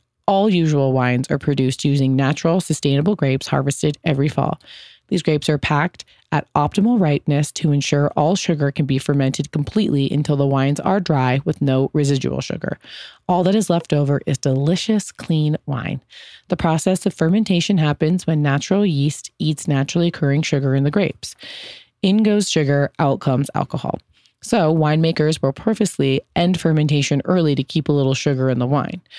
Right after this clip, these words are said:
But Usual wines are fermented until no more sugars are left in the wine. This ensures the wines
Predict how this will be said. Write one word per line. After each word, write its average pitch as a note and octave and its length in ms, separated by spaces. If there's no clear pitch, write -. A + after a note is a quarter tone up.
But C#3 120
Usual E3+ 480
wines C#3+ 360
are C#3+ 100
fermented D3 520
until C#3 300
no C3+ 360
more E3+ 200
sugars C#3 400
are C3+ 80
left C3 320
in C3+ 140
the B2+ 80
wine. B2 340
This F3 200
ensures E3+ 360
the C3 80
wines C#3 320